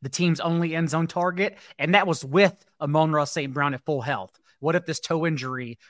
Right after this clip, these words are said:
that forced him to just have one catch for five yards in the second half lingers? What is Josh Reynolds' ceiling? So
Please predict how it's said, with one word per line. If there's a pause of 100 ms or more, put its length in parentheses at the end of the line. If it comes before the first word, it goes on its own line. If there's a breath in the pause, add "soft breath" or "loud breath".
that
forced
him
to
just
have
one
catch
for
five
yards
in
the
second
half (260 soft breath)
lingers?
What
is
Josh
Reynolds'
ceiling?
So